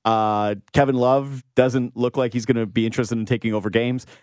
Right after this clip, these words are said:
And they actually got a good Jordan Clarkson performance, and they still got shelled. They're, they're oh and three as we record this right now.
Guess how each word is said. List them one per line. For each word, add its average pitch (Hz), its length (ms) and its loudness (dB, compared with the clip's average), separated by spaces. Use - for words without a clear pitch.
And 151 120 2
they 180 60 4
actually 175 240 2
got 170 120 4
a 131 40 0
good 135 260 2
Jordan 165 240 -2
Clarkson 165 340 0
performance, 165 400 -2
and 123 140 -2
they 117 80 -2
still 117 240 0
got 107 140 0
shelled. 95 260 0
They're, 110 240 0
they're 117 180 -4
oh 131 160 -2
and 135 140 -4
three 120 280 -2
as 107 140 -4
we 104 80 -2
record 101 320 -2
this 101 160 -4
right 92 160 -4
now. 131 300 -2